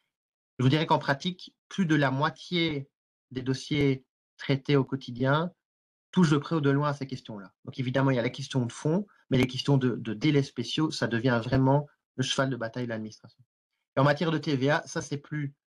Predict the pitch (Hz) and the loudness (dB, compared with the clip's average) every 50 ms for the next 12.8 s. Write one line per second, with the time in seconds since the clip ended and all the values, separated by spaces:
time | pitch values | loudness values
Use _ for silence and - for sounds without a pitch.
0 | _ _ - 123 123 120 117 113 117 117 113 - - - - - 73 71 64 - | _ _ -6 -4 -2 -2 -2 -4 -4 -6 -6 -8 -12 -16 -20 -20 -20 -20 -18 -18
1 | - - - _ _ - 143 131 131 139 127 127 131 135 127 120 - 120 113 120 | -20 -20 -20 _ _ -4 0 2 4 4 4 4 2 2 2 0 -2 -4 -2 0
2 | 135 160 180 180 - _ _ _ - 139 139 - 120 123 139 160 147 - 143 123 | 2 2 2 0 -2 _ _ _ -8 -6 -2 -2 2 2 2 0 2 0 -2 0
3 | 120 131 127 127 117 - - - 113 104 110 110 117 139 156 - _ _ _ _ | 2 2 0 0 0 -4 -4 -4 -4 -2 0 0 0 0 -2 -4 _ _ _ _
4 | - 139 131 123 139 135 135 135 - _ _ - - - 147 139 143 143 135 131 | -2 0 2 2 2 2 2 -2 -4 _ _ -16 -8 -4 -4 -2 0 2 2 2
5 | - - 123 - - 110 - - - - 156 175 220 - _ _ _ _ _ _ | 2 0 -4 -4 -4 -6 -6 -6 -2 2 2 2 2 0 _ _ _ _ _ _
6 | _ _ _ _ - - 180 180 170 196 180 185 175 196 196 202 196 - 170 160 | _ _ _ _ -2 0 2 2 4 2 0 2 0 2 2 0 0 0 -2 -2
7 | 156 - - 175 170 170 - - 151 147 139 139 - 170 170 180 196 196 202 233 | -2 -2 -2 -2 -2 -4 -4 -6 -4 -4 -4 -4 -2 -2 0 0 0 -2 -6 -10
8 | - - - - - 151 139 143 - 160 160 160 165 - - 139 151 143 143 - | -14 -12 -10 -4 -4 -4 -4 -2 0 0 2 0 0 -2 -4 -4 -4 -4 -4 -4
9 | 156 143 156 156 147 143 131 139 139 - - 147 147 170 - - - _ _ _ | -2 0 2 2 2 2 2 0 -2 2 2 2 2 2 0 -2 -12 _ _ _
10 | _ _ _ _ _ - 143 139 139 143 139 139 151 139 - - - 160 151 160 | _ _ _ _ _ 0 2 4 6 6 4 2 0 -4 -6 -8 -10 -2 -2 -2
11 | 139 - 175 170 147 139 - - 151 143 143 - 165 139 135 143 135 - 135 131 | 0 2 0 0 0 0 -2 -2 -2 -2 0 -2 -2 0 2 0 0 0 -2 -6
12 | 127 - - 175 165 - - - 143 139 147 190 208 - - | -6 -4 -6 -6 -6 -6 -2 0 2 2 2 0 -4 -8 -12